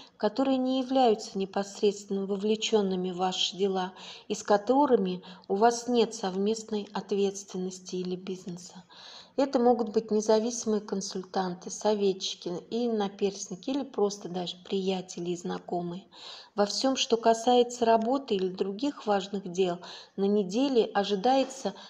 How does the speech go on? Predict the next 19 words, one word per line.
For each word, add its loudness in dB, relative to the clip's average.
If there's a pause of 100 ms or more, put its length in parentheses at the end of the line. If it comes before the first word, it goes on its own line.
(140)
какая-то 4
позитивная -2
перемена. -2 (420)
Это 2
может 4
означать 4
достижение, 0
получение 2
результатов 4
в -6
деле, 0 (300)
над -2
которым 4
вы, 6
дорогие 2
стрельцы, -4
работали 4
уже 2
ранее 4